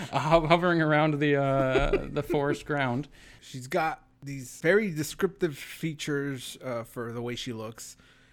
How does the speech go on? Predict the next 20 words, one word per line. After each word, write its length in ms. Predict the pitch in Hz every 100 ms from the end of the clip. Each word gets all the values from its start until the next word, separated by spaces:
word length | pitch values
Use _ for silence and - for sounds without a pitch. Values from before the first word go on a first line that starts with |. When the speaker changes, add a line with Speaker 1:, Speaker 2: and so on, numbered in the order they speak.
| _
Speaker 2:
She 420 | - - 135 113 -
eats 340 | 170 185 - -
children, 800 | - 165 131 127 120 117 120 - _ _ _ -
possibly 500 | 147 160 165 156 151
sometimes 600 | - 151 147 143 139 120
young 240 | 143 135
women. 460 | 127 117 113 117 123 _ _ _
She's 340 | - 180 175 151
known 280 | 160 196
for 140 | 262 247
having 360 | 214 180 151
children, 640 | 123 - 156 123 101 98 104 - 131 139
and 160 | 131 123
they're, 180 | 123
I 60 | 131
think 220 | - 185
they 100 | 190
tend 240 | 147 165 156
to 80 |
be 200 | 147 135